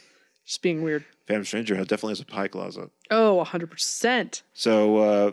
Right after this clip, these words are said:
Speaker 2: Phantom Stranger punches this dude, and, uh, the cops show up, and then Phantom Stranger's holding this, this lady, and she's like, he's like, "Hey, help this lady."
Speaker 1: Yeah, they're
Speaker 2: And
Speaker 1: like,
Speaker 2: the cops are like,
Speaker 1: "Uh."
Speaker 2: and the cops are like, "Hey, hey, we're gonna arrest you too, Phantom Stranger."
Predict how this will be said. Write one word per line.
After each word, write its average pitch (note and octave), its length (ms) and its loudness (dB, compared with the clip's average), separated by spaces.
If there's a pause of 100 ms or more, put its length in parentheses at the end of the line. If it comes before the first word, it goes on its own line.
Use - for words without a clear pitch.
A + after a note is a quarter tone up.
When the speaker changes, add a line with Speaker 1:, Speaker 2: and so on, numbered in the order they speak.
Speaker 2:
Phantom C#3+ 160 2
Stranger A#2 300 0
punches A#2 400 -4
this G#2 120 -4
dude, G#2 600 2 (240)
and, G2 920 -4 (220)
uh, F2+ 560 -2
the - 80 -20
cops - 300 -4
show F#2 300 0
up, F2 180 -2 (840)
and G#2 140 -4
then G2+ 180 -4
Phantom G#2 200 -2
Stranger's F#2 260 -4
holding F#2+ 360 -8
this, F2 200 -12
this F#2+ 300 -8
lady, F#2+ 400 0
and F2+ 100 -8
she's F#2 220 -10
like, F#2 220 -4
he's F#2 100 -12
like, F#2+ 120 -6
"Hey, C#3 200 0
help C#3 180 0
this B2 160 -4
lady." B2 420 2 (160)
Speaker 1:
Yeah, F#3+ 280 2
they're F#3+ 100 0
Speaker 2:
And G3 80 4
Speaker 1:
like, F#3+ 100 4
Speaker 2:
the F#3 40 0
cops A#3 280 0
are A#3 60 4
like, G3 220 4
Speaker 1:
"Uh." F#3 200 -2 (260)
Speaker 2:
and A#2+ 60 -2
the A#2 40 2
cops C3 320 0
are A#2+ 40 2
like, A2 280 4
"Hey, C3 560 4
hey, G2+ 40 0
we're A#2+ 260 0
gonna B2+ 180 2
arrest C3+ 320 0
you C#3 120 4
too, C#3 220 2
Phantom B2+ 260 0
Stranger." A#2+ 520 2